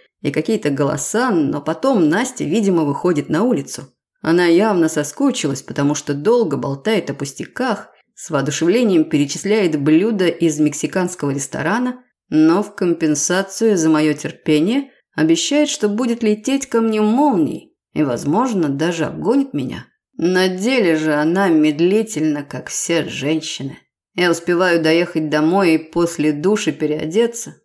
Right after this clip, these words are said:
принять заказ, прослушать фоном последние новости, полистать журнал и проголодаться всерьез.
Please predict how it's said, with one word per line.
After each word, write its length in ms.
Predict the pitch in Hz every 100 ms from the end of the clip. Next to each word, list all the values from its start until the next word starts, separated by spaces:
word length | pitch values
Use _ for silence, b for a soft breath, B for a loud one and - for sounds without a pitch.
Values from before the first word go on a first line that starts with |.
| _
принять 360 | - 160 190 170
заказ, 640 | 143 - 196 202 - - _ _ _
прослушать 560 | - 165 160 208 214 -
фоном 440 | - 190 190 165
последние 560 | 147 143 151 175 156 143
новости, 600 | 117 190 180 - - 160 _ _
полистать 460 | 151 139 - 190 165
журнал 560 | 151 143 147 208 214 B _ _
и 160 | 147
проголодаться 960 | 175 - - 226 208 185 151 135 131 -
всерьез. 760 | 143 - 170 139 - - -